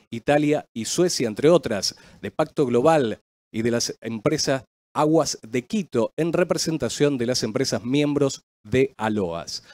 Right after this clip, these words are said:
Agradecemos también la presencia aquí del señor presidente de la Cámara de Diputados de la Nación, Sergio Massa, y del señor Martín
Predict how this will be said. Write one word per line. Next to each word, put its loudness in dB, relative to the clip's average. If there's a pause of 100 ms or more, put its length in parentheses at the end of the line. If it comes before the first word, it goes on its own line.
(220)
Agradecemos 0
también 2
la 0
presencia 0
aquí 0 (380)
del -6
señor 4
presidente 4
de -4
la 0
Cámara 2
de 2
Diputados 0
de -2
la 2
Nación, 4 (120)
Sergio 2
Massa, 0 (480)
y -4
del -2
señor 0 (280)
Martín 0